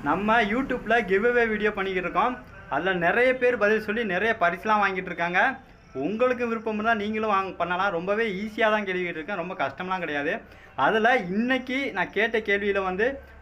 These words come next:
ஒருத்தர் பதில் சொல்லியிருக்காரு. பதில் சொன்னது மட்டும் இல்ல, அவர் இருநூறு ரூபா மதிப்புள்ள பொருள் win பண்ணியிருக்காரு.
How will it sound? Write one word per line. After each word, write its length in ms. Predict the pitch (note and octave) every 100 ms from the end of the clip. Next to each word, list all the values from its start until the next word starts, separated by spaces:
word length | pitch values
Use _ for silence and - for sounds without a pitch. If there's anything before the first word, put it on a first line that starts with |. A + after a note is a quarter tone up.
| -
ஒருத்தர் 320 | F3 F3+ G#3+
பதில் 320 | F3 F#3 A3
சொல்லியிருக்காரு. 600 | G#3+ F#3+ F#3 D#3+ F#3+ A#3 - -
பதில் 260 | F#3+ A3
சொன்னது 260 | G3+ G3 G3+
மட்டும் 260 | F#3+ F#3
இல்ல, 240 | F#3+ F#3 A#3+
அவர் 240 | D#3 E3
இருநூறு 480 | D#3 C#3+ G3+ C4 C#4
ரூபா 140 | C4+
மதிப்புள்ள 380 | B3 A#3 G#3+ G#3+
பொருள் 300 | G3+ G3 G3+ G3 - -
win 160 | F3 G3+
பண்ணியிருக்காரு. 460 | F#3+ F3+ F3 F#3